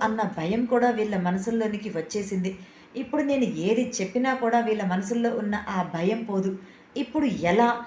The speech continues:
అనే ఆలోచనలో పడ్డాడు కౌటిల్య. "ఏంటి సార్,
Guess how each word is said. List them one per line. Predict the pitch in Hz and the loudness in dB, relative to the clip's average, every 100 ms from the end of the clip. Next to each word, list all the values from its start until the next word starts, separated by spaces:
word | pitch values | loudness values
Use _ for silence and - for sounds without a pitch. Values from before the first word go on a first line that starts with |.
| - - | -14 -2
అనే | 247 269 254 | 2 2 2
ఆలోచనలో | 190 214 226 226 208 214 | 2 4 2 2 0 0
పడ్డాడు | 196 170 190 233 | 0 0 2 2
కౌటిల్య. | 240 170 175 196 190 190 - - - - - - - - 190 | 2 -2 0 0 0 0 -4 -20 -20 -20 -20 -20 -20 -8 2
"ఏంటి | 190 226 | 2 2
సార్, | - 190 | 0 0